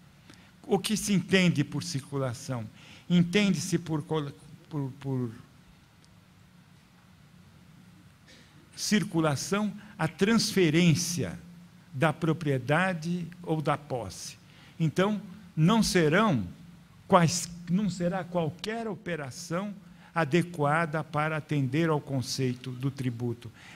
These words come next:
mas é preciso que desta operação resulte uma circulação. Daí porque, e faço coro com a, as observações tão pertinentes que a respeito,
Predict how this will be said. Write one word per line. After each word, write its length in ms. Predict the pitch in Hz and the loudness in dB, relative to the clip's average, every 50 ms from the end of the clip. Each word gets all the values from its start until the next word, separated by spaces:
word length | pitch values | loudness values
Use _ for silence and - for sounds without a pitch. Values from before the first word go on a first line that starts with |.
| - | -2
mas 240 | - 156 151 143 - | 2 2 4 4 4
é 80 | 196 185 | 2 2
preciso 680 | 185 175 160 - - - - 185 208 220 214 170 196 | 2 0 -2 -2 -2 -2 0 0 2 2 2 0 -2
que 200 | 180 - 175 170 | -2 -2 -2 -2
desta 420 | 139 135 160 165 170 151 - - 151 | 0 2 2 2 2 0 0 -2 -4
operação 720 | 139 - 165 151 147 135 123 - - 156 170 196 220 220 214 - - - - - - | -2 -2 -2 -2 -2 -4 -4 -6 -4 -4 -2 -2 -2 -4 -4 -8 -12 -16 -16 -16 -6
resulte 680 | - - 180 180 156 117 117 123 175 196 190 180 - 180 | 0 4 4 4 4 4 2 0 0 0 -2 -2 -2 -2
uma 160 | 175 170 156 | 0 0 0
circulação. 840 | - - 160 147 - - - 151 143 143 135 - - 143 127 110 107 - - - 120 120 - - | -2 -4 -4 -6 -6 -6 -6 -4 -2 -2 -4 -4 -6 -6 -6 -6 -8 -10 -12 -12 -12 -12 -10 -2
Daí 340 | 123 160 160 180 208 220 | 0 2 4 4 2 2
porque, 560 | 214 - 180 147 123 - - 185 208 202 151 - - - - - - - - - - - - | 2 2 2 0 0 0 0 2 2 2 2 -2 -6 -12 -20 -20 -20 -20 -20 -20 -18 -6 0
e 260 | 165 156 156 147 135 | 2 4 4 4 2
faço 460 | 127 - 160 170 165 151 - - 151 113 - | 2 2 4 4 4 4 2 -2 -4 -6 -4
coro 480 | - 151 156 170 180 175 156 135 117 117 - - - - - - - - - | 0 4 6 6 6 6 6 4 2 0 -2 -6 -12 -12 -14 -16 -20 -6 2
com 420 | - 156 151 151 151 143 143 139 143 | 6 6 8 8 8 6 6 4 4
a, 240 | 151 147 147 143 139 | 2 2 2 4 4
as 180 | 147 143 120 135 | 2 4 4 4
observações 1080 | 156 147 127 - - - 151 139 123 143 135 123 - - 156 156 147 139 131 - - - - - - - - - - - | 2 2 0 -2 -2 0 0 0 0 0 -2 -2 -2 -2 0 2 2 2 0 -4 -10 -18 -18 -20 -20 -20 -20 -10 -2 2
tão 160 | 180 175 170 | 2 4 4
pertinentes 960 | 175 170 160 147 - - 147 143 135 139 147 151 147 135 143 143 127 - - | 4 2 2 2 2 0 2 2 4 4 4 4 2 0 -2 -4 -8 -8 -6
que 100 | - 151 | -2 0
a 80 | 143 127 | 0 2
respeito, 800 | 123 127 120 - - - - 151 147 143 143 147 143 131 120 | 2 0 -2 -4 -6 -4 -2 0 0 0 -2 -2 -4 -6 -6